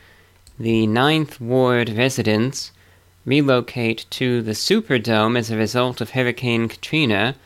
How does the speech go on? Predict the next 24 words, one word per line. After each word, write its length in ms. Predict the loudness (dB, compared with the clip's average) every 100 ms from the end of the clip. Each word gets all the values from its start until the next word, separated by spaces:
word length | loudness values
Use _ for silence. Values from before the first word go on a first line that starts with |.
| -20 _ _ _ _
saw 380 | -8 0 2 2
thousands 540 | 0 2 2 2 0 0
of 80 |
folks 360 | 0 -2 -2 -4
without 520 | -6 0 2 2 0 -6 _
toilet 500 | -6 -2 -2 -2 -6
paper, 460 | -2 0 0 -2 -2
food, 460 | -2 0 2 0
or 200 | 0 0
water, 600 | 2 2 0 0 -2 -2 -6 -20 -20 _ _ -6
or 160 | 0 2
even 300 | 2 2 0
the 40 |
buses 540 | 2 0 0 -2 -2
that 240 | 0 -2 -2
were 80 | -6
promised 760 | -2 0 2 0 -2 -8 -18 _ _ _ _ _ -4
that 140 | -2
never 300 | 2 2 0
came 560 | -4 -2 0 2 2 0
for 240 | 0 2
over 340 | 2 0 0
a 80 | 0
week. 500 | 2 0 -2 -10 -20